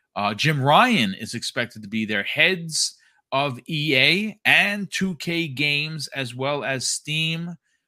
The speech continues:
uh, will be there representing and giving their opinions on how all three of those, uh, uh, uh, entities are for the deal.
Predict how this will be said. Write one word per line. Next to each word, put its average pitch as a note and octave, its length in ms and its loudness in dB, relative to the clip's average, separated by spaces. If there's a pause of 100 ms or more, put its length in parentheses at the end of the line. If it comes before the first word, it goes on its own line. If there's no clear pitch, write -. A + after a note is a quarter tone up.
(160)
uh, A2+ 340 0
will B2+ 180 0
be B2 200 -2
there C3 340 2
representing B2+ 1000 -4
and A2+ 180 -6
giving A#2+ 260 -4
their A#2+ 200 -2
opinions A#2+ 560 -8
on A2 220 -4
how A#2 280 0
all C3+ 300 -6
three D3 360 -2
of B2+ 100 -4
those, B2+ 420 -2 (380)
uh, A2+ 40 -4
uh, G#2+ 480 2
uh, G#2 240 0
entities C3 680 -2
are G#2+ 220 -2
for C3+ 320 -4
the G#2+ 100 -6
deal. C3 560 -2